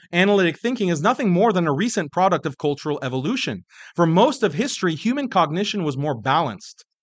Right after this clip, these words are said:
So what changed? Analytic thinking become, became dominant not because it's more attuned to the truth or because it's more beneficial for humanity. Analytic extremism became dominant because of what we can call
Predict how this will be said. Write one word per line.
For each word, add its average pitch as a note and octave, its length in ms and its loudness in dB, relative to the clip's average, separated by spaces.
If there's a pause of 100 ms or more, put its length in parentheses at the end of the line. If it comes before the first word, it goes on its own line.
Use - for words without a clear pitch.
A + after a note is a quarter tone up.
(140)
So F#3+ 80 2
what A#3+ 200 2
changed? F#3+ 640 -4 (260)
Analytic C4 440 2
thinking G#3+ 300 -2
become, F3+ 300 -2 (160)
became D#3+ 320 -4
dominant F3 480 0
not C4+ 240 2
because B3 320 0
it's D3+ 160 -2
more G#3 340 2
attuned A3 360 -2
to G3 80 -4
the C3+ 100 0
truth D#3+ 560 0 (240)
or G3+ 120 6
because G#3+ 300 2
it's F3 100 -6
more G3 240 2
beneficial G3+ 680 0
for D#3+ 160 -2
humanity. D#3+ 640 -2 (260)
Analytic C4+ 560 0
extremism A3+ 680 -4
became F3 320 -4
dominant G#3 440 0
because E3 320 -4
of C#3 80 -6
what D3+ 120 -2
we D#3 120 -6
can F3 160 -8
call C3 260 0